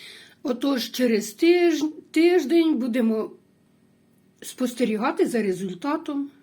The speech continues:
даного укорінення. А зараз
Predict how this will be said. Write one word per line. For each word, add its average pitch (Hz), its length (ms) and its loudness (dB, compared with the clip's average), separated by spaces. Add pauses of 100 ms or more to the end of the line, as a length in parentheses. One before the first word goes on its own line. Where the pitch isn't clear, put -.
(760)
даного 262 540 0
укорінення. 185 760 -4 (640)
А 220 160 -8
зараз 247 600 -4